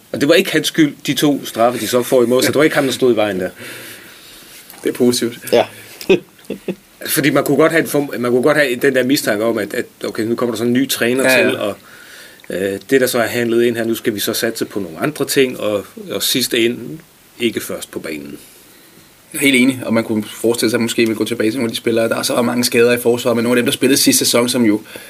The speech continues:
Speaker 2: klarede sig igennem på den måde. Altså, det, det, det, det gør han ikke. Han, han tør godt at bruge en ung dansker, så det er spændende.
Speaker 3: Ja.
Speaker 2: Og spændende med, med tanke på, hvis han kan holde pladsen til Champions League mod Manchester City, og så får han altså noget hår på brystet, Andreas Christensen.
Speaker 3: Ja.
Speaker 2: Det, det, det er jo, det er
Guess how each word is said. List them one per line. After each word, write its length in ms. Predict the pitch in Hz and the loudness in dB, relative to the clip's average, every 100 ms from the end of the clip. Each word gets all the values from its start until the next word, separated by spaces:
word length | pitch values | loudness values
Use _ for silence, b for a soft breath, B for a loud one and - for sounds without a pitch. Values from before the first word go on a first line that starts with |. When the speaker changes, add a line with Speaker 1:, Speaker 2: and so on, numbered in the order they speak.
| B B - - | B B -14 -4
Speaker 2:
klarede 320 | - 113 117 | 0 2 2
sig 140 | 120 | 2
igennem 280 | 110 131 147 | 2 2 2
på 60 | 123 | 2
den 100 | 113 | 4
måde. 320 | 117 123 131 | 4 4 4
Altså, 140 | 120 123 | 0 -2
det, 280 | - 101 123 | -6 -6 -2
det, 200 | 110 131 | -2 2
det, 400 | 123 123 113 117 | 2 4 2 2
det 80 | |
gør 100 | 123 | 0
han 160 | 139 131 | 0 -2
ikke. 140 | 127 - | -6 -8
Han, 160 | 139 | -8
han 200 | 127 123 - | -6 -8 -4
tør 160 | 143 | -2
godt 120 | 143 | 0
at 60 | 135 | 0
bruge 160 | 139 135 | 0 -2
en 60 | |
ung 140 | 127 127 | -2 -2
dansker, 260 | 120 - | -4 -4
så 100 | 131 | 0
det 60 | 127 | 2
er 40 | |
spændende. 380 | - 123 139 151 - 110 | 2 2 2 2 -2 2
Speaker 3:
Ja. 140 | 107 | 2
Speaker 2:
Og 100 | - | 2
spændende 320 | 113 127 127 143 | -2 0 2 2
med, 160 | 117 | 0
med 140 | 101 98 | -2 -4
tanke 320 | 117 117 123 | -6 -6 -2
på, 120 | 120 | -2
hvis 120 | 110 | -2
han 80 | 117 | -6
kan 100 | 120 | -8
holde 160 | 120 117 | -4 -2
pladsen 300 | 120 117 131 | -2 -4 -4
til 280 | - 120 120 | -2 -2 -2
Champions 320 | 117 120 120 | -4 -4 -2
League 160 | 120 123 | -2 -2
mod 80 | 123 | -6
Manchester 360 | 120 - - | -6 -10 -10
City, 280 | - 120 127 131 | -4 -2 0 0
og 120 | 117 B B B B | 0 B B B B
så 120 | - | -10
får 80 | - | -2
han 100 | 123 | 0
altså 140 | 113 117 | 2 0
noget 120 | 113 | 0
hår 80 | 113 | -2
på 100 | 120 | 0
brystet, 360 | 110 117 135 120 123 | 0 0 -4 -8 -14
Andreas 220 | - - | -12 -10
Christensen. 440 | - - 113 120 | -4 -4 -4 -6
Speaker 3:
Ja. 60 | 120 | -6
Speaker 2:
Det, 100 | 117 - B B B - | -8 -16 B B B -2
det, 240 | 120 113 110 | 0 -2 -2
det 60 | 120 | -2
er 40 | |
jo, 60 | |
det 60 | |
er 40 | 117 | -2